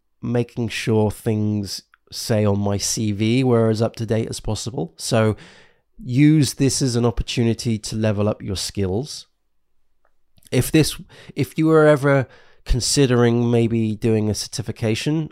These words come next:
on something and you were unsure whether y-, to do that, now is the time to do it, right? Because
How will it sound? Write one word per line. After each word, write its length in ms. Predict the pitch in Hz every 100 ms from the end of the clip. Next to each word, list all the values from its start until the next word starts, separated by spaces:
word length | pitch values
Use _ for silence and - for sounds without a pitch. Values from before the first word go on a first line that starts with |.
| -
on 680 | 120 117 117 117 117 117 123
something 880 | - 135 120 117 - 120 117 156 - _ _ - - - - _ _ _ _ _ _ _ _ - _ _ _
and 300 | 127 135 127
you 120 | 117 117
were 380 | 117 117 117 -
unsure 480 | 117 107 - 127 117
whether 200 | 113 110
y-, 280 | 104 101 - _ _
to 140 | - 113
do 240 | 120 117
that, 300 | 95 85 - -
now 360 | 110 127 147
is 80 | 127
the 80 | 123
time 260 | - 120
to 60 | 98
do 240 | 92 110
it, 180 | 85 - -
right? 320 | 98 98 -
Because 480 | 113 - 104 95